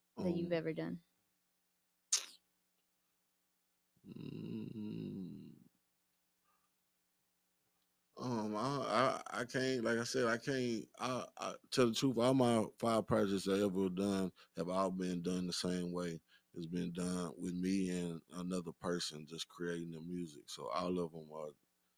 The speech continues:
Speaker 2: they, they special to me. Like, all of 'em, I had a good time doing 'em. It wasn't just no, I had to pay to sit here and record, or I had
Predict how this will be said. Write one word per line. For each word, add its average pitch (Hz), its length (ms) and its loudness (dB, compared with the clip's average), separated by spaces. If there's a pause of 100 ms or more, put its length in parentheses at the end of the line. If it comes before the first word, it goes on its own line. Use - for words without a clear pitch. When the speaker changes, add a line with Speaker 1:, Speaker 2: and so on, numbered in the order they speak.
(200)
Speaker 2:
they, 80 220 -6 (100)
they 85 240 -6
special 82 460 -6
to 82 160 -10
me. 76 260 -8
Like, 64 240 -6
all 90 140 -4
of 80 140 -8
'em, 80 100 -12
I 85 120 -8
had 78 160 -4
a 78 60 -8
good 80 260 -14
time 80 400 -8
doing 82 340 -12
'em. 76 140 -20
It 80 100 -18
wasn't 80 240 -18
just 82 280 -14
no, 76 220 -12 (420)
I 80 100 -2
had 78 180 -2
to 80 80 -12
pay 78 280 2
to 71 120 -4
sit 82 240 2
here 85 300 -2
and 80 240 -8
record, 82 640 -6
or 80 180 -6
I 85 180 -4
had 82 160 -6